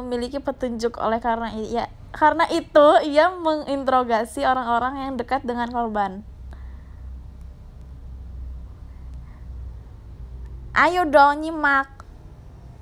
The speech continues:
Ih, jangan gitu dong. Ayo.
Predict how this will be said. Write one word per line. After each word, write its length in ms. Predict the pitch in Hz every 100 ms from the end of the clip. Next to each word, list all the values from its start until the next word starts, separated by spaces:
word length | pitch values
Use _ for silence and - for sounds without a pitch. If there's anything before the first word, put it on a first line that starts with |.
| - - - - - - - - - - - - - - - - - - - - - - - -
Ih, 160 | 302 269
jangan 400 | 254 247 254 254
gitu 240 | 294 320 311
dong. 440 | 254 233 254 262
Ayo. 640 | 220 269 262 262 269 247